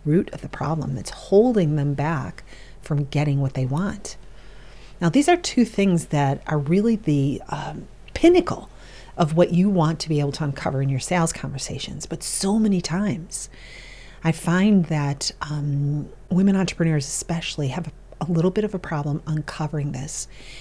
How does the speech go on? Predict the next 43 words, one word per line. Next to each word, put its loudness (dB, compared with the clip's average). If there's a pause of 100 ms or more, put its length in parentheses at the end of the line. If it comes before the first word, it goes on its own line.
(200)
because -4
they're 2
not 0
sure -4 (220)
what -4
questions -6
to -10
ask. -10 (800)
And 4 (200)
it's, -2
it's -4
one 2
of -2
these 0
things 0
that -2 (680)
if -4
you're 2
not 0
asking -2
the 0
right -4
questions, -2
you're -2
never 2
gonna -4
get -4
the -6
best -4
insights -4
for -4
you. 0
And 2
then 2
it's -4
really -2
hard, -2
again, 0
to -4
make 0
any -2
kind 0
of -4